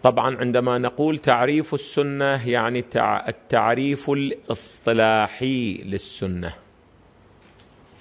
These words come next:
وقفنا عند مفردة السنة لغةً،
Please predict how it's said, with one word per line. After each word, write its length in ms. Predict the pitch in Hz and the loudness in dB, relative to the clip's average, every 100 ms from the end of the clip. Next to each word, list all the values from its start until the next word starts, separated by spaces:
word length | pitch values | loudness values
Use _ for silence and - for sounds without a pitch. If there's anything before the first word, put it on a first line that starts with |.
| - - - - - - | -20 -20 -20 -20 -20 0
وقفنا 540 | 135 - 170 147 135 117 | 2 4 0 2 0 0
عند 320 | 104 110 107 104 104 101 - - _ - | -2 -2 0 0 0 -2 -4 -14 _ -8
مفردة 640 | 110 104 - 123 127 113 - - | -4 -4 0 2 2 0 -4 -8
السنة 840 | 104 - - 127 123 113 104 101 101 - _ - | -8 -8 -2 0 2 2 2 0 -4 -12 _ -10
لغةً، 840 | 92 98 101 101 - 127 131 131 | -2 2 2 2 2 2 2 -2